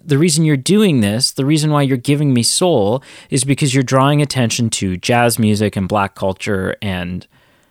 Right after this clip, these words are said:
and all of this stuff. And, and that's awesome. Hats off to you, but are you doing it because it's good storytelling,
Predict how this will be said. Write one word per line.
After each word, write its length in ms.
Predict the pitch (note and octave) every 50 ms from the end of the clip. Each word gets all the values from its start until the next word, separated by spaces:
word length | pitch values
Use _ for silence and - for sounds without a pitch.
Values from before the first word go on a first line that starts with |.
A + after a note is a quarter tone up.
| _ _ _ _
and 120 | - B2 A#2+
all 160 | B2 A#2+ A#2
of 60 | A2+
this 140 | G#2+ G#2+ -
stuff. 680 | - - - B3 B3 A3+ C3+ A#2 B2 C3+ - - - - - -
And, 380 | D#3 D#3+ D#3 D#3 D3 - - _
and 180 | - C#3+ D3 C#3+
that's 380 | C#3+ C#3+ C#3 A#2+ - - - - _ _ _ _ _ _ _ -
awesome. 760 | - F#3 A#3+ B3+ A#3 - - G#3 F#2+ G2 A#2 F3 A3 A#3+ - _ _ _ _ _ _ _ _ _ _ _ _ _ -
Hats 280 | - F#3+ G#3+ G#3+ -
off 180 | G#3 F#3+ E3+ -
to 140 | - - D#3
you, 340 | F3 A#3 B3+ G3 C#3+ C#3 - - - - - _ -
but 80 | D#3+
are 60 | F#3
you 140 | G3+ F#3 A3+
doing 300 | F3+ - A3+ B3 C#4 C4
it 120 | B3 - -
because 260 | F3 - F3+ E3+ E3+
it's 160 | E3 - -
good 180 | - E3 D3 -
storytelling, 760 | - - D3 C#3 D#3+ F#3 G3+ - - F#3 F#3+ F#3+ G#3 G#3 G3+